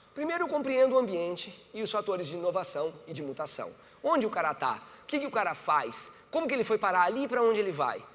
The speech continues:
Segundo, eu reconheço quais são as minhas ferramentas. O que que elas fazem? Pra que que elas servem? E não tento enfiar uma ferramenta em um ambiente em que ela não é adequada, sabe? Não tento usar unha pra abrir uma chave de fenda.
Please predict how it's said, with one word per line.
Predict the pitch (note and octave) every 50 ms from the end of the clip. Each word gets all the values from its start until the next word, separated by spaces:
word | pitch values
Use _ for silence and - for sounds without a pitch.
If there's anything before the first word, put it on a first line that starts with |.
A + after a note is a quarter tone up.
| - - - - - _ _ - -
Segundo, | - - D4 C4+ D4 D#4+ D#4+ D#4 D4
eu | B3+
reconheço | C4 - A#3+ A#3 A#3+ B3 A3 - A3
quais | A#3+ A#3 G#3+
são | - A#3 A#3
as | A3 F#3
minhas | A3 A3+ A3 - -
ferramentas. | - A3 G#3+ - G3+ F#3+ D3 D3 C#3+ C#3+ C3+ B2 A#2 - G#2 - - - - - _ _ _ _ _ _ _ _ _ -
O |
que | - D3+
que | C3+ C#3+
elas | B2 C3 C3 -
fazem? | - E3 F3 G3 A3+ A3 A3+ B3 A3+ - - - - - - - _ _ _ _
Pra | - A3
que | G3 A3
que | - B3
elas | B3 A#3+ -
servem? | - - A#3+ A3 F#3+ C#3+ B2+ A#2 F#2 F2+ - - - - _ _ _ - - - _
E | - D4
não | D#4+ D#4+ D4
tento | - D4+ E4 E4 D4+ B3+
enfiar | A3+ G3+ - - - F#3 G3+ A3+ A#3
uma | G3+ E3+ D3+
ferramenta | C#3 D3+ C3+ C#3 C#3 E3+ G#3+ A#3 G3 D#3 - B2+ A2+ - - - - - _ _ -
em | G3 A3 A#3+ B3+ C4
um | C4
ambiente | C4 C4 A#3+ - A#3+ B3 B3+ C4 B3+ A3+
em | C#4 D4 C#4
que | - -
ela | D4+ D#4 D#4+
não | E4+ F4+ F4+ E4
é | C#4
adequada, | C#4 C#4+ C4+ D#4+ - - C4+ C#4 F#3+ A#3 D3 B2+ - - - - - - - - - - _ _
sabe? | - - G#3 G3 F3+ G3
Não | B3+ D4+ D4+
tento | - F4+ F#4+ F4 - - G#3+ F#3+ G3
usar | F#3 D3+ C#3+ F3+ G#3 G3+ F#3+ D#3 - - - - - - - - _
unha | A3+ A#3 C4+ C4 A3 E3+ C#3 C3+
pra | C3+ F3 G3+
abrir | G#3 F3+ G3 G#3+
uma | G#3+ G#3
chave | - G#3+ G#3+ G#3+
de | G3+ A3
fenda. | - A#3 B3+ C4+ A#3 D#3 B2+ A#2 A2